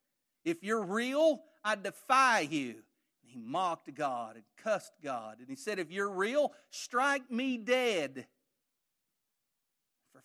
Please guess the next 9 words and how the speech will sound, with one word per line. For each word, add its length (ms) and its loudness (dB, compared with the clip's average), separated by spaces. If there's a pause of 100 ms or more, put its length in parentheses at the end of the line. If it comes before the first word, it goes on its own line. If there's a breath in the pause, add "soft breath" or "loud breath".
five 340 -6
minutes, 520 -10 (200)
he 140 -10
had 160 -2
his 120 -6
stopwatch 800 -6
out, 240 -8
going, 300 -2
"God, 500 0